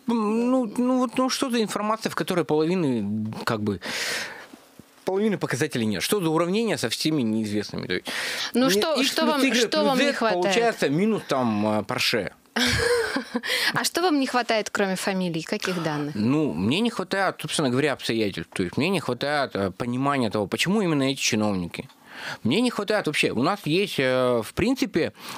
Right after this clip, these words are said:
Speaker 1: а, есть возможность одобрить, э, я так понимаю, там, международную конвенцию, да, по легализации
Speaker 2: Которая до сих
Speaker 1: отмывания,
Speaker 2: пор
Speaker 1: то
Speaker 2: не
Speaker 1: есть,
Speaker 2: одобрена.
Speaker 1: там, да, тридцатых годов, в которых,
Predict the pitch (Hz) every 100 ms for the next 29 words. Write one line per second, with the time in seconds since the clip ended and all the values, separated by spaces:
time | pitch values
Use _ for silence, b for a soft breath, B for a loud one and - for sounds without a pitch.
0 | - 117 117 120 117 117 110 107 196 -
1 | 165 151 247 226 147 143 165 180 160 117
2 | 120 117 113 117 117 - 127 143 135 107
3 | 101 123 147 151 139 104 151 196 254 247
4 | 175 143 185 202 82 - 139 135 131 131
5 | 139 233 220 202 - 190 214 240 214 190
6 | 190 170 156 165 151 151 131 123 131 120
7 | 127 165 156 120 135 147 - 120 139 131